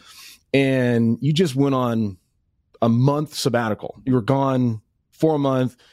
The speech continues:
You're an S V P at a publicly traded company, large role, manage a ton of people. Like, first off, how the hell is that possible to take a month <laughs> off? And then secondly, like, we were kinda talking a little bit before we started recording of some of the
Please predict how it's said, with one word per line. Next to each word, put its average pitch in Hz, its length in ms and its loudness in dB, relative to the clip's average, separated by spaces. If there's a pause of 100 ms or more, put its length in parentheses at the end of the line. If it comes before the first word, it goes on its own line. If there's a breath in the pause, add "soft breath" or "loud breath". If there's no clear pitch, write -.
(140 soft breath)
You're 117 220 0
an 107 60 0
S 139 220 0
V 156 160 -2
P 127 340 0
at 101 140 2
a - 40 -2
publicly 135 480 -2
traded 123 280 0
company, 107 600 0 (100)
large 127 360 0
role, 117 320 2
manage 113 400 0
a 95 80 0
ton 180 320 -2
of 143 100 -6
people. 107 460 0
Like, 104 260 0 (460)
first 214 260 2
off, 117 160 0
how 165 160 -4
the 165 100 2
hell 143 200 2
is 104 140 -4
that 95 260 -2 (160)
possible 104 580 -2
to - 80 -12
take 87 180 -2
a 87 40 -4
month 80 240 -6
<laughs> - 0 -
off? - 640 -8
And 120 200 2
then 113 360 2
secondly, 143 480 -2
like, 101 220 0 (500)
we 139 160 2
were 120 80 0
kinda 147 180 0
talking 135 320 -2
a 117 60 0
little 120 140 2
bit 113 100 2
before 104 260 -2
we 101 60 0
started 98 180 0
recording 104 400 2
of 95 140 -2
some 147 260 0
of 147 180 -2
the 104 300 2